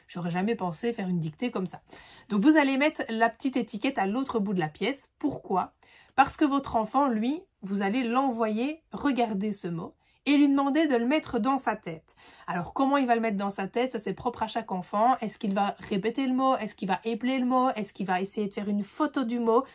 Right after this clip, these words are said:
Moi, j'ai des patients qui vraiment regardent et font, et ils fixent et ils voient le mot en tête. C'est génial. C'est vraiment comme une photo. Ça fonctionne très bien. Mais donc voilà, ça, l'enfant doit un petit peu essayer de découvrir,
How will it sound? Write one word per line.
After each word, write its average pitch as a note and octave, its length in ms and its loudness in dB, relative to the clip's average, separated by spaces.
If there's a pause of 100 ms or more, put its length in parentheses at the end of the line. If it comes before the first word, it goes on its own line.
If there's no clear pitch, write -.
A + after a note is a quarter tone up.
(140)
Moi, G3+ 100 -4
j'ai G3 120 2
des F3 100 0
patients F3+ 300 -2
qui - 140 -6
vraiment F#3 260 0
regardent G#3 280 -2
et F#3 60 -2
font, F#3+ 220 -10 (1080)
et G3 60 -2
ils F#3 120 0
fixent - 320 -4
et G3 100 0
ils F#3 140 2
voient A3 220 4
le A3+ 120 4
mot G3+ 140 2
en F#3 180 -2
tête. G#3+ 380 -4
C'est - 160 -12
génial. G#3+ 560 2 (220)
C'est - 120 -8
vraiment G#3+ 220 2
comme A#3 160 2
une G#3 80 0
photo. G3 300 -2 (280)
Ça A3 140 -2
fonctionne G3 340 0
très A3+ 200 -2
bien. G3+ 260 0 (240)
Mais G#3+ 60 0
donc A#3+ 160 4
voilà, F3 220 2
ça, A#3+ 180 4
l'enfant A#3+ 320 0
doit A3 240 0
un G3 60 -2
petit F#3+ 180 -4
peu A#3+ 100 -4
essayer A3+ 220 -4
de F#3 40 -2
découvrir, G3+ 380 -2